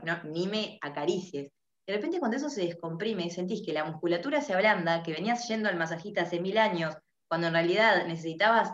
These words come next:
limpiar un poco el cuerpo para que todo eso se, se relaje. O sea, hay una relajación en la limpieza. Nuestro cuerpo está tirante, la piel tirantea, los ojos están opacos. Hay algo que se abre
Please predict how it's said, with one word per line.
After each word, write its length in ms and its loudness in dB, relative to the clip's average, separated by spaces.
limpiar 360 2
un 60 0
poco 160 -2
el 80 0
cuerpo 260 -2
para 180 4
que 320 -4
todo 200 -2
eso 260 -4
se, 440 -2
se 160 -6
relaje. 560 0
O 40 -6
sea, 140 -2
hay 80 0
una 160 2
relajación 500 0
en 100 0
la 100 0
limpieza. 640 -10
Nuestro 220 -2
cuerpo 220 2
está 200 -2
tirante, 540 2
la 180 0
piel 240 4
tirantea, 640 0
los 180 -4
ojos 180 -2
están 240 -2
opacos. 640 0
Hay 120 2
algo 120 6
que 120 -2
se 240 -2
abre 560 2